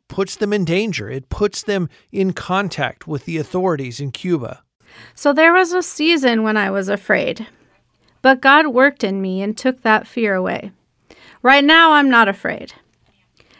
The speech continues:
Speaker 2: At a certain point, I actually wanted them to call me and to get me, but they never said anything to me when I went back. You have to travel with your Cuban passport,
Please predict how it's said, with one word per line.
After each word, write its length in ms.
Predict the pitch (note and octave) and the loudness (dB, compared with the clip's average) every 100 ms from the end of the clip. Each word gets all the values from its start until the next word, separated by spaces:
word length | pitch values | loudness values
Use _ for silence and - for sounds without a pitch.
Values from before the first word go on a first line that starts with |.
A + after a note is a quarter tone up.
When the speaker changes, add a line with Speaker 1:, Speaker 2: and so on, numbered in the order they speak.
| - | 0
Speaker 2:
At 120 | B3+ | 2
a 60 | C4+ | 2
certain 340 | - F#4 F4+ | 0 0 0
point, 340 | - D4 B3+ - | 2 2 2 2
I 80 | B3 | 2
actually 320 | D4 - D4 | 2 -2 -2
wanted 400 | A3+ B3 C4+ B3 | 0 2 2 -2
them 200 | G#3+ A3+ | -2 -4
to 200 | - A#3 | -4 -6
call 400 | A3+ - C4 C4 | -4 2 4 4
me 420 | A#3+ F#3+ F#3+ A3 - - - _ | 2 0 -2 -4 -8 -20 -20 _
and 180 | A#3 A#3+ | -2 -2
to 120 | C4+ | -2
get 340 | G3+ C4 C#4 G3+ | 2 4 4 0
me, 220 | F3 G#3 | -4 -4
but 240 | A3+ B3 | 0 2
they 120 | B3+ | 2
never 280 | B3 B3+ B3 | 2 2 0
said 240 | B3 A#3+ A3 | 0 0 0
anything 420 | F#3+ F#3 F#3 G3 | -2 -4 -6 -6
to 120 | - | -4
me 180 | G3+ F#3+ | -2 -2
when 140 | F#3 | -4
I 120 | F3+ F3+ | -4 -4
went 220 | F#3 - | -4 -2
back. 480 | F3 C3 - - _ _ - - _ - _ _ | 0 -2 -4 -16 _ _ -20 -20 _ -20 _ _
You 180 | - C#4 | 2 4
have 220 | D4+ E4 | 4 2
to 140 | - D4+ | -2 -6
travel 460 | - C4+ C4+ D4+ | 4 6 6 2
with 360 | C4+ B3 - - | 0 0 -4 -8
your 200 | A3+ A#3 | 0 0
Cuban 420 | A#3 C#4 C4+ A3 | 2 0 2 -2
passport, 680 | A3 G#3+ A3+ - - - - | 2 4 4 -2 -6 -4 -6